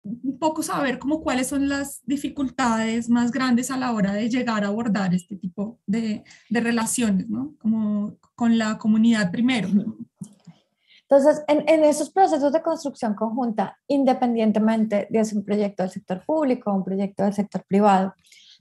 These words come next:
Speaker 2: donde hay varios, varios actores involucrados y un líder, en el caso de un proyecto de trabajo de grado, hay una intención, hay un alcance de un resultado,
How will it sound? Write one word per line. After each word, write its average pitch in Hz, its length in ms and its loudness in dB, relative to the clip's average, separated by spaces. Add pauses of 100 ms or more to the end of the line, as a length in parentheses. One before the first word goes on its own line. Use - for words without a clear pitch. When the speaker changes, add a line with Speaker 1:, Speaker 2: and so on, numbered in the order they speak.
Speaker 2:
donde 269 260 4
hay 269 120 6
varios, 294 460 2
varios 294 280 2
actores 262 320 -2
involucrados 262 640 -2
y 285 120 2
un 285 100 0
líder, 285 540 2 (360)
en 240 120 -4
el 247 140 -2
caso 233 260 -2
de 247 60 -2
un 247 60 -6
proyecto 269 340 -4
de 277 80 -2
trabajo 247 320 -2
de 262 120 -2
grado, 226 460 -2 (260)
hay 233 120 -4
una 254 120 -2
intención, 247 960 -2 (720)
hay 285 160 6
un 277 100 0
alcance 262 540 2
de 254 160 4
un 233 140 0
resultado, 214 840 0